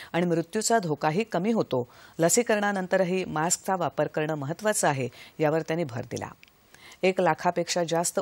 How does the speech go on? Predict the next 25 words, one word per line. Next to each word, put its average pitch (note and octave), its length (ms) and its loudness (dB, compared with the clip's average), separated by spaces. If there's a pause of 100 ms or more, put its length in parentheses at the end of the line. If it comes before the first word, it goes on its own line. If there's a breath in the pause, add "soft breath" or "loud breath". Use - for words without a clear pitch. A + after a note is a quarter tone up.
उपचाराधीन D#3 680 0
रुग्णसंख्या E3+ 640 -2
असणारं D3+ 360 0
केरळ F3+ 420 4 (320 loud breath)
हे E3+ 80 4
देशातलं F#3 520 0 (120)
एकमेव E3+ 460 -2
राज्य E3+ 340 2
असून C#3 300 2 (320 loud breath)
गेल्या F3 200 6
आठवड्यातल्या D#3+ 600 0
एकूण D#3+ 240 -2
रुग्णांपैकी D3+ 600 -2
अठ्ठावन्न F#3 500 -2
पूर्णांक F3+ 380 -2
चार D#3+ 280 -2
दशांश D#3+ 440 -4
टक्के F#3+ 220 -2
रुग्ण D#3+ 240 -2 (120)
केरळमधले F#3+ 480 2
होते, D3+ 320 0 (300 loud breath)
असंही D#3+ 280 0
त्यांनी C3+ 240 -6
स्पष्ट - 360 -8
केलं. - 260 -12